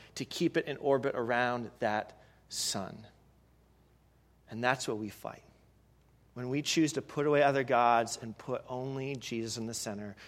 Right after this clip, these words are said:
we are also fighting all the old poles.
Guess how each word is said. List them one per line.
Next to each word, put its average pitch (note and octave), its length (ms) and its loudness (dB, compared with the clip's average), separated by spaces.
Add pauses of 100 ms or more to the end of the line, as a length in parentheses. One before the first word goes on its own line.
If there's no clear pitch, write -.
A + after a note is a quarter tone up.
(180)
we B2 80 0
are B2 80 4
also B2+ 380 4
fighting A2+ 500 0 (320)
all B2+ 360 10
the C3+ 160 0
old A#2 460 0
poles. - 720 -10